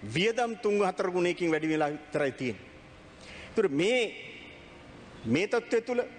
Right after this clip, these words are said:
කඩේට ගිහලා බඩුවක් ගන්නකොට අද එළවලු ටිකක් ගන්න පුළුවන්. අමු මිරිස් කිලෝ එක රුපියල් දෙදහයි. අමිරිස් සීයක් රුපියල් දෙසීයයි.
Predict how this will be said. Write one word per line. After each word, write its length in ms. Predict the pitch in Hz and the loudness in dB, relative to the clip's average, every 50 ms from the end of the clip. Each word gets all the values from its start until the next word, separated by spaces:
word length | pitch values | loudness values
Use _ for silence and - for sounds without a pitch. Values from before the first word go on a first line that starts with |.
| - - - | -18 -6 -2
කඩේට 280 | - 147 165 196 196 | 0 0 2 0 0
ගිහලා 240 | 226 196 226 220 202 | 0 0 0 2 2
බඩුවක් 300 | 180 185 190 214 220 214 | 2 2 2 0 2 2
ගන්නකොට 380 | 226 226 240 240 233 254 240 - 226 - - - - - - - - - - - | 0 0 0 0 0 -2 -4 -6 -10 -14 -16 -20 -20 -20 -20 -20 -20 -20 -10 -4
අද 160 | - 117 156 | -2 0 0
එළවලු 260 | 190 185 190 214 226 214 | 2 2 2 2 2 2
ටිකක් 220 | 226 214 226 202 | 0 -2 -2 0
ගන්න 240 | 233 226 233 240 226 | -2 -2 -2 -2 -2
පුළුවන්. 260 | 226 233 240 233 214 - - - - - - - - - - - - - - - - - - - | 0 -2 -2 -2 -4 -10 -16 -18 -20 -20 -20 -20 -20 -20 -20 -20 -20 -20 -20 -20 -20 -20 -6 -4
අමු 220 | - - 170 220 | 0 4 4 4
මිරිස් 500 | 233 240 240 240 226 - - - - - - - - - - - - - - - - - - | 6 4 4 4 2 0 -2 -4 -6 -8 -10 -14 -18 -18 -20 -20 -20 -20 -20 -20 -20 -18 -4
කිලෝ 260 | - 151 165 196 226 | 0 2 4 4 4
එක 100 | 233 226 | 4 2
රුපියල් 300 | 247 220 208 - 240 226 | 0 0 2 2 0 2
දෙදහයි. 320 | 214 240 233 240 226 208 - - - - - - - - - - - - - - - - - - - - - - - - - | 2 2 2 2 0 0 -4 -8 -14 -18 -18 -20 -20 -20 -20 -20 -20 -20 -20 -20 -20 -20 -20 -20 -20 -20 -18 -18 -18 -10 -4
අමිරිස් 360 | - 117 156 202 233 233 220 | -2 2 2 2 2 2 0
සීයක් 320 | - - 240 240 254 247 - | 0 2 2 2 2 0 -2
රුපියල් 260 | 233 196 254 240 233 | -4 -2 0 0 2
දෙසීයයි. 360 | 233 247 - 294 277 294 | 2 2 2 2 2 2